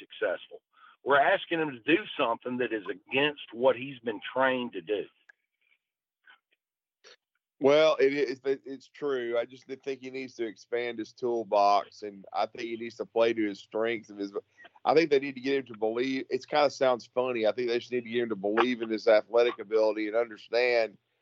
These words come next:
Speaker 2: that's how God gifted him if he's gonna expand his toolbox. And I just saw a very interesting stat from one of our sharper guys in our Facebook group, fellas. And we're in a Facebook group with some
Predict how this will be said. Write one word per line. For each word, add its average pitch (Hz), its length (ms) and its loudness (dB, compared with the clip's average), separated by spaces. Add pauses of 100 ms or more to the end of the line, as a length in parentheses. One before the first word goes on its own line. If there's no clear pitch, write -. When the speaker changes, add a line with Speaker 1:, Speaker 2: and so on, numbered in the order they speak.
(120)
Speaker 2:
that's 117 200 4
how 113 180 6
God 113 540 0
gifted 117 380 -4
him 98 220 -6 (240)
if 131 120 -6
he's 143 160 -2
gonna 123 200 0
expand 123 460 -2
his 117 120 -6
toolbox. 123 540 2 (300)
And 139 100 0
I 143 100 6
just 143 240 -14
saw 143 180 0
a 123 60 -2
very 135 300 -2
interesting 120 420 -8
stat 127 520 4
from 113 160 -8
one 117 160 -4
of 107 120 -4
our 107 220 2
sharper 117 500 -2
guys 113 540 2 (380)
in 113 120 -6
our 107 260 0
Facebook 123 560 -2
group, 104 320 -4
fellas. 104 420 4
And 107 240 -4
we're 113 180 4
in 120 140 4
a 107 60 -2
Facebook 110 560 0
group 107 240 0
with 104 100 -6
some 101 200 -14